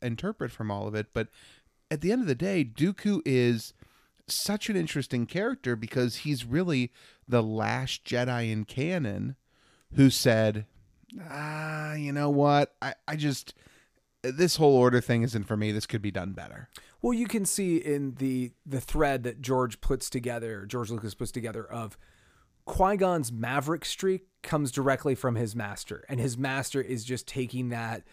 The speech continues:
Speaker 2: that many steps forward.
Speaker 1: Yeah.
Speaker 2: Right? Of just going to that place where where Qui-Gon Jinn's like, "Oh, hey, you know, I,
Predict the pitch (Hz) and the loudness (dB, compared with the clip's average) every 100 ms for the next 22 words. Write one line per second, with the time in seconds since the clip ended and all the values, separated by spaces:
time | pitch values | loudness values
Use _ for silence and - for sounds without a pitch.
0 | _ _ 120 131 127 139 131 139 147 139 | _ _ -4 -2 -2 -4 -8 -2 0 0
1 | 135 - 131 - - - - 123 104 95 | 0 0 0 -2 -6 -6 -2 -2 -4 -10
2 | 80 - _ _ 117 101 90 90 123 120 | -14 -20 _ _ -6 -6 -8 -6 -4 -4
3 | - 131 123 131 - - 143 147 139 131 | -6 -4 -2 -4 -6 2 4 6 2 0
4 | 120 - 143 123 - 135 127 113 _ _ | -2 -2 0 0 -2 -4 -4 -8 _ _
5 | _ - 127 117 185 185 160 151 131 156 | _ -2 -2 4 6 6 6 2 0 0
6 | 143 135 131 - - 185 190 175 143 135 | 2 0 0 -4 -6 0 4 4 2 0
7 | 175 160 147 143 143 139 - 175 190 | -2 0 2 2 0 -2 -4 -10 -12